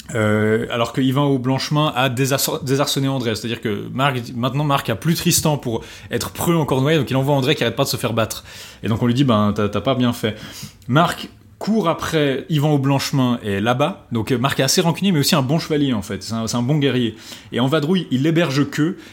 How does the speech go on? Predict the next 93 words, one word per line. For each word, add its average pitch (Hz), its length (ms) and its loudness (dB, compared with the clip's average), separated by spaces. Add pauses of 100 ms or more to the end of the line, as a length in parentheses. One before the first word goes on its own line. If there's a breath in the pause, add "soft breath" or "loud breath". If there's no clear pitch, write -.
(120)
et 113 80 0
là 147 80 4
il 143 60 2
se - 80 -2
paye 156 160 2
sa 139 160 0
tête 170 180 -2
et 147 60 2
il 127 60 2
lui 131 100 2
dit, « 165 100 0
Si 190 140 2
tu 175 100 -2
vas 185 80 2
au 156 80 4
lac 165 200 2
aventureux 156 420 2
de 135 100 2
nuit, 160 280 0 (260 loud breath)
tu 147 100 -2
trouveras 139 280 -2
toujours 185 280 0
un 147 80 0
adversaire 147 360 0
de 135 80 2
plus 175 300 -2
que 147 100 0
le 127 80 2
nombre 143 200 0
de 139 100 2
gens 143 140 -2
que - 60 -12
t'as 127 140 -4
pris 170 260 -2
jusqu'à 147 260 -2
douze. 127 200 0
Donc 95 120 -4
si 135 140 0
tu 135 100 -8
viens 135 140 0
tout 139 100 -6
seul, 139 240 2
il 123 40 2
y 120 40 2
aura 104 140 4
deux 123 140 2
chevaliers, 127 340 2
si 143 100 -4
tu 123 80 -6
vas 113 140 2
à 113 40 2
deux, 120 200 2
il 117 40 0
y 107 40 0
aura 92 100 -2
trois 113 160 -6
chevaliers, 123 220 -4
si 131 80 -8
tu - 60 -10
vas 101 60 0
à 95 40 -2
quatre, 123 260 -2
il - 40 -12
y - 20 -2
aura 92 80 0
cinq 117 200 -2
chevaliers. » 107 440 -2 (480 loud breath)
Euh, 98 80 -2
c'est 127 140 0
un 131 60 4
mensonge 156 360 2
en 120 80 2
fait, 165 320 -2
il 113 60 -4
raconte 131 280 0
ça 151 140 2
juste 160 240 0
pour 139 100 -2
que, - 80 -2
que 165 240 2
y 139 120 0
aille 139 120 2
la 131 120 2
nuit 151 140 4
et 143 40 0
puis 123 100 -4
pour 120 120 -4
lui 113 80 -2
tendre 131 180 0
une 123 80 2
embuscade 127 400 0
avec 107 180 0
André. 120 360 -2